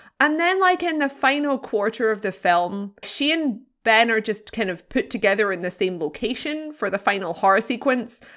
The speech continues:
And then at the end of the movie, they kiss. And it's like, "Isn't this romantic?" And then in the kind of epilogue, she's with him on his yacht and they're living happily with a dog. And it's like, why? There's no reason for them to get together other than, like,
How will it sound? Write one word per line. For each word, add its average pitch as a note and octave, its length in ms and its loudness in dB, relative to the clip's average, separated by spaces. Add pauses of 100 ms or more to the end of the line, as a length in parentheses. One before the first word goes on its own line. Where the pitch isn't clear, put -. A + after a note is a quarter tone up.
(240)
And B3 200 6
then C#4 140 4
at B3+ 120 -2
the C#4+ 100 0
end C#4 180 2
of C4 60 -6
the C4+ 60 -2
movie, C#4 200 0
they C#4 120 -4
kiss. C4 380 -2
And A3 80 -6
it's - 120 -12
like, A#3+ 200 -2
"Isn't E4+ 160 -2
this C4 160 -4
romantic?" A#3 540 -2
And A3 180 2
then A3 300 0 (560)
in A3+ 160 4
the A3+ 80 0
kind A3+ 240 -2
of A3+ 100 -4
epilogue, F#3 640 2 (140)
she's A3+ 400 -8
with A#3+ 160 2
him A#3+ 180 -2
on A#3 80 -2
his A3+ 180 -2
yacht A#3+ 280 4
and G3 100 -4
they're F#3+ 100 -2
living G3+ 260 0
happily G#3 320 2
with G#3 120 0
a - 20 0
dog. F#3 460 4
And A#3 100 2
it's - 200 -6
like, B3 240 2 (400)
why? F#3+ 560 0 (320)
There's C#4 220 2
no F#4 100 6
reason B3 420 4
for A3+ 80 -10
them G#3+ 120 -2
to - 60 -12
get G3 140 2
together G3+ 300 2
other G#3 180 2
than, F#3+ 160 -2
like, E3+ 300 -2